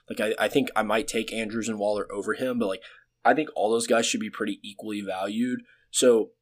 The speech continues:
I would not have any hesitation taking Pitts high. I think he's gonna have an awesome year. Um, another guy I really like this year is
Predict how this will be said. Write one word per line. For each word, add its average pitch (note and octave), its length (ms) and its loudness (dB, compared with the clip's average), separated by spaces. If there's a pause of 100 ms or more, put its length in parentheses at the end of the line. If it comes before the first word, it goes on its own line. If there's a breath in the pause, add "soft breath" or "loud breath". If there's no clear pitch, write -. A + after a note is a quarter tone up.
(280)
I A2 100 2
would C3+ 120 2
not A#2 140 0
have A#2+ 120 -4
any G#2+ 280 -12
hesitation G2+ 500 -10
taking G2 340 -12
Pitts - 280 -6
high. F#2 300 -6
I G2 40 -8
think G2+ 180 -16
he's G2+ 140 -12
gonna G2+ 180 -8
have G2 140 -10
an G2 80 -16
awesome F#2+ 420 -6
year. F#2+ 360 -20 (880 soft breath)
Um, A2 240 -4
another D#3 300 2
guy C3+ 220 2
I B2+ 40 2
really B2 220 -2
like A#2 180 -4
this - 180 -4
year A#2 160 -4
is - 320 -4